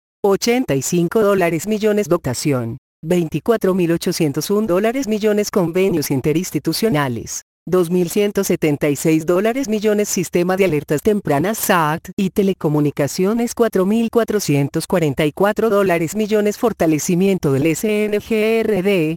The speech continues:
equipos de búsqueda y rescate urbano. Centro Nacional Logístico. El Centro Nacional Logístico nació como una estrategia de la unrrt que permite la administración de las capacidades operativas relacionadas con herramientas, equipos,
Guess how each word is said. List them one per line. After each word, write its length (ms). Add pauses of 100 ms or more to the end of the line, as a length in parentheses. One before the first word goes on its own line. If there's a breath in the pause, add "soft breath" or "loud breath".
(120)
equipos 480
de 80
búsqueda 480
y 60
rescate 500
urbano. 480 (260)
Centro 420
Nacional 500
Logístico. 720 (240)
El 140
Centro 400
Nacional 480
Logístico 640
nació 400
como 340
una 140
estrategia 600
de 120
la 120
unrrt 380 (160)
que 160
permite 480
la 100
administración 840
de 80
las 180
capacidades 800
operativas 720
relacionadas 880
con 160
herramientas, 840 (120)
equipos, 720